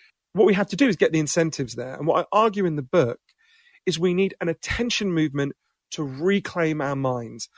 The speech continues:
It requires a shift in psychology. We need to stop blaming ourselves. It's not that you just got weak or you got lazy. This is being done to all of us.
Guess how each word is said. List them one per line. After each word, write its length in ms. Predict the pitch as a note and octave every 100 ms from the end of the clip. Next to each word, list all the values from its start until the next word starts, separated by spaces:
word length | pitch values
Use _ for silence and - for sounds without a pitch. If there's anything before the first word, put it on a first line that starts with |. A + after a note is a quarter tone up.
| _ -
It 120 | B3
requires 520 | A#3+ - - C#4+ C#4
a 40 | B3
shift 280 | - A3 G#3+
in 80 |
psychology. 840 | G3 F3+ - E3+ F3 C#3+ C3 - C#3+ _ _ _ _ -
We 120 | G3
need 140 | G#3
to 100 | -
stop 520 | F#3+ - - A3 - - _
blaming 420 | F3 E3+ E3 D#3+ -
ourselves. 720 | D3 D3 - D3+ C3 B2 A#2+ - _ _
It's 220 | C3 -
not 240 | G#3 A#3 G#3
that 100 | A3
you 240 | D#3+ F3+
just 240 | E3 E3 -
got 180 | E3+
weak 300 | D3 E3 C#3 _ _ _ _ _
or 120 | D#3
you 220 | D3 D#3 D#3+
got 220 | E3 C#3
lazy. 360 | D3 D3 B2
This 180 | A#2 C#3
is 80 | G#3
being 200 | - F3+
done 220 | D3+ D3 C#3
to 120 | -
all 160 | A#2 B2+
of 80 | C#3+
us. 280 | G3+ A#3